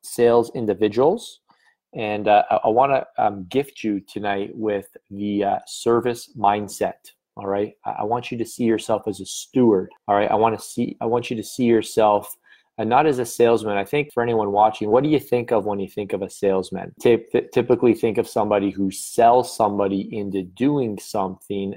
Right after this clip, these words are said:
that they don't wanna do, right? So I think a lot of us have misconceptions of what we might need to do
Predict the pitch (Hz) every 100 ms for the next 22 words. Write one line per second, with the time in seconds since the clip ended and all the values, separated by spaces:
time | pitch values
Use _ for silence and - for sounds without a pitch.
0 | 117 98 - 98 90 - 101 107 - 101
1 | 95 95 87 - 98 90 90 - 98 104
2 | - 104 170 175 120 113 127 123 117 -
3 | - 110 104 101 120 135 139 - 107 -
4 | 127 - 135 135 123 - - - - 107
5 | 107 - 117 107 107 131 131 117 - 101
6 | 117 113 147 143 190 233